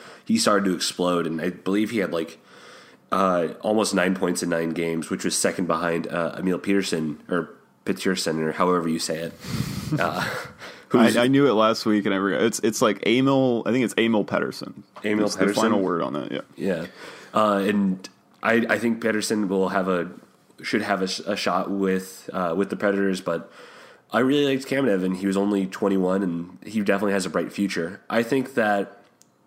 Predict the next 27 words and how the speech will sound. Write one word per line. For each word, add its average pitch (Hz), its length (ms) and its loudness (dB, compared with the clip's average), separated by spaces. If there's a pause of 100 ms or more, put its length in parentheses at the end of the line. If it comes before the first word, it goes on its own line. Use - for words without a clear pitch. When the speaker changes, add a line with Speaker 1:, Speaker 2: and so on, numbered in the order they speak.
(260)
Speaker 1:
he's 113 280 2
not 95 480 2 (120)
the 101 120 -4
N 101 100 -2
H 101 160 -2
L 95 220 0
ready 92 180 0
player 92 380 0
that, 85 420 -4 (160)
uh, 90 300 -6
Girard 98 560 0
is, 135 260 -2 (420)
and 113 180 0
so 113 100 2
I 113 80 2
think 120 180 0
that 110 120 -2
he's 110 220 0
probably 110 260 0
going 104 200 2
to 98 80 0
get 95 220 -2
the 95 40 -6
special 95 320 -2
treatment 92 420 -2
that, 85 340 -4
uh, 90 220 -6